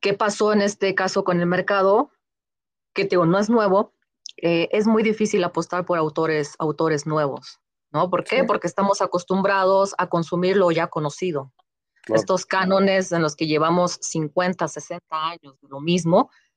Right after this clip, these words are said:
Speaker 2: Ujú.
Speaker 1: eh, están bien consolidados y existía. Creo que hasta el año pasado fue como el boom de esto, pero sí
Speaker 2: Ujú.
Speaker 1: existía una resistencia a consumir lo nuevo.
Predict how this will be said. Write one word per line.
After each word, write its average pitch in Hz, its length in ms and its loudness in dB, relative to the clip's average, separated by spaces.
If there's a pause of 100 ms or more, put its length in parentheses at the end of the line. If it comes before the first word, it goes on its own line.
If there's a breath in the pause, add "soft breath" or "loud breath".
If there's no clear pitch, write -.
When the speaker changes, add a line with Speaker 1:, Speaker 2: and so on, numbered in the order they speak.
(160)
Speaker 2:
Ujú. 120 400 -8
Speaker 1:
eh, 160 320 0
están 180 320 4
bien 196 180 6
consolidados 190 800 4
y 170 600 2
existía. 196 760 0 (280)
Creo 185 180 2
que 226 80 0
hasta 220 140 -2
el 175 60 2
año 175 180 2
pasado 160 360 0
fue 156 160 -2
como 151 360 4
el 143 400 2
boom 170 360 2
de 147 160 4
esto, 196 320 0 (420 loud breath)
pero 175 140 0
sí 180 60 -2
Speaker 2:
Ujú. 196 60 4
Speaker 1:
existía 190 600 0
una 190 240 0
resistencia 170 720 -2
a 151 80 -2
consumir 165 440 -2
lo 160 140 2
nuevo. 160 500 0